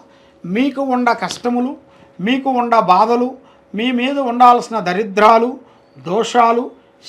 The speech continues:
శాంతమయం అవుతాయి. కాబట్టి మీరు ఎక్కడెక్కడో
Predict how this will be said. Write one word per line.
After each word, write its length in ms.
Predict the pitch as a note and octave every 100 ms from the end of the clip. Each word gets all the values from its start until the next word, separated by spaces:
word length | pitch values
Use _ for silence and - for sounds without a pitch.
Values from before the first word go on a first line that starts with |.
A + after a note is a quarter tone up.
| -
శాంతమయం 600 | G#3 A#3 - A3 G3 A3
అవుతాయి. 360 | F#3 D3+ C3+ D3 _ _ _ _ _ -
కాబట్టి 680 | F#3 G#3 G#3+ C4 B3 C#3+ - _ _ _ -
మీరు 480 | F#3 A#3+ B3 E3+ D3 _ _ _ _ _ _ _ _ _ _
ఎక్కడెక్కడో 840 | E3 E3 B3 A#3+ A#3+ A#3+ A#3+ G3